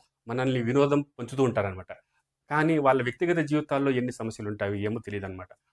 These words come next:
ఆమె ముఖ్యంగా చెప్పడం ఏంటంటే, "నా వ్యక్తిగత జీవితంలో చాలా సమస్యలు ఉన్నాయి, నా పర్సనల్ కెరియర్‌లో చాలా సమస్యలు ఉన్నాయి, కాబట్టి నేను సోషల్ మీడియాకి కొంచెం దూరంగా ఉంటున్నాను."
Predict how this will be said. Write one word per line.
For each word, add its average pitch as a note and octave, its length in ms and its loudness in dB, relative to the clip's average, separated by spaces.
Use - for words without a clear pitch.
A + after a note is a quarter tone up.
ఆమె A#2 140 -4
ముఖ్యంగా A#2 340 -2
చెప్పడం C3 380 -2
ఏంటంటే, A2 360 -4
"నా A#2+ 100 -2
వ్యక్తిగత D3 440 0
జీవితంలో C#3 440 2
చాలా C3 180 0
సమస్యలు A#2 420 -4
ఉన్నాయి, G2+ 420 -6
నా G#2 120 -14
పర్సనల్ C3+ 360 -6
కెరియర్‌లో B2 440 0
చాలా A#2+ 140 -2
సమస్యలు A#2+ 440 -2
ఉన్నాయి, A2+ 220 2
కాబట్టి A2+ 340 0
నేను B2 220 -2
సోషల్ A#2+ 320 -10
మీడియాకి A#2 360 -2
కొంచెం A#2 280 -4
దూరంగా G#2+ 300 -2
ఉంటున్నాను." G2 440 -6